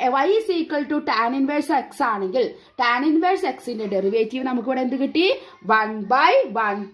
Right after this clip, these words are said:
പ്ലസ് എക്സ് സ്ക്വയർ. അപ്പൊ ഇതുപോലെ എല്ലാ ഫംഗ്ഷന്റെയും derivative ഇങ്ങനെയാണ് വരിക. അപ്പൊ നമുക്കത് ഓരോന്നായിട്ട് നോക്കാം. നമ്മുടെ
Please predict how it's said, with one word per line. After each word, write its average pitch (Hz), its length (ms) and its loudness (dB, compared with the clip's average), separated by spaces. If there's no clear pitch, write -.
പ്ലസ് 349 380 -2
എക്സ് 196 320 -4
സ്ക്വയർ. 202 420 0
അപ്പൊ 302 120 4
ഇതുപോലെ 311 420 0
എല്ലാ 311 260 -2
ഫംഗ്ഷന്റെയും 294 580 -2
derivative 269 580 -2
ഇങ്ങനെയാണ് 254 460 -2
വരിക. 240 200 2
അപ്പൊ 220 180 -6
നമുക്കത് 269 280 0
ഓരോന്നായിട്ട് 247 540 0
നോക്കാം. 262 320 0
നമ്മുടെ 262 220 2